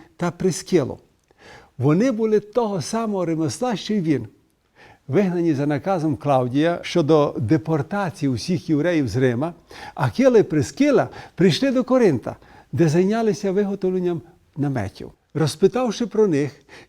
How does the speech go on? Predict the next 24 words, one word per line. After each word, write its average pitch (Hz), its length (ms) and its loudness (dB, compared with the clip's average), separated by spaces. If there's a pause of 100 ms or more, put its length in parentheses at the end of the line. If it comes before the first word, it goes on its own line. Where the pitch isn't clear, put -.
і 190 80 2
довідавшись, 226 640 2
що 214 200 0
вони 220 200 2
бояться 208 560 2
Бога 151 420 0
і 196 120 2
прагнуть 220 640 -4 (100)
уникнути 214 800 0
згубного 180 840 2
впливу 196 560 2
оточення, 165 760 -2 (600)
Павло 175 540 -2 (240)
залишився 151 680 -4
в 151 120 -4
них 170 240 -4
і - 100 -8
працював. 139 640 -6 (260)
Щосуботи 208 800 -2 (220)
він 190 180 4
проводив 214 600 2
бесіди 202 500 -2
в 170 100 -4
синагозі, 170 680 -2